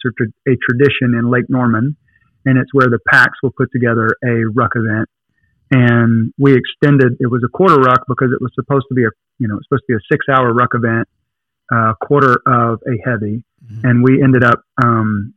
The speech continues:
Speaker 1: extending it to a twelve-hour tough and led those a couple times. That was a lot of fun. Um, but just had this heart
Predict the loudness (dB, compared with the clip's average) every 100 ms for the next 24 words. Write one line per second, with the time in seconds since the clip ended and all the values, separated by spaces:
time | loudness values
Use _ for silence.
0 | -8 -6 0 2 2 0 -4 -4 -4 -2
1 | -2 0 0 -2 -4 -6 -6 -6 -12 _
2 | _ -4 -2 -2 -2 -4 -6 -8 0 2
3 | 2 2 0 0 -2 -4 -4 0 2 4
4 | 0 -2 -6 -4 -4 -4 -4 -2 -2 -4
5 | -8 _ _ _ _ _ _ -2 -2 -4
6 | -4 -4 0 0 -2 _ _ _ _ _
7 | -2 0 2 0 0 0 0